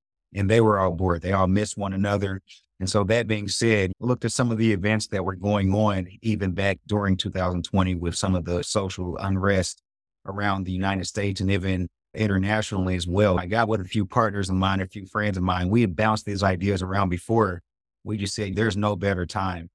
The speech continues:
than to do something to bring joy to the lives of these young people, give them something different to try. That's an, a whole new experience. And then we'll just see what comes of it." And so by December two thousand twenty,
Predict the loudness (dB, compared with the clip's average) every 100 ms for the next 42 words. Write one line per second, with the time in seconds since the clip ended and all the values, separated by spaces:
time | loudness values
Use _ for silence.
0 | _ 0 2 4 2 0 0 -2 -2 -2
1 | 0 -2 -2 -2 2 4 4 2 2 2
2 | 2 0 0 -2 -6 _ _ _ -8 -4
3 | 0 0 0 -2 -2 -2 0 0 0 -2
4 | -2 -2 -4 -6 _ -4 0 2 2 2
5 | 0 0 0 0 -2 -4 -10 -8 -2 0
6 | 2 0 -2 -8 _ _ -6 -2 -4 -6
7 | _ -4 -4 -4 -6 0 2 4 4 2
8 | 2 4 4 0 -4 -10 _ _ _ -10
9 | 0 2 2 -2 -6 -2 0 0 -2 0
10 | 0 0 0 0 2 0 -6 -6 -12 _
11 | _ _ -8 0 0 0 -4 -8 _ _
12 | -4 -2 -2 -2 -4 0 2 2 0 0
13 | 2 2 2 0 2 0 2 2 4 0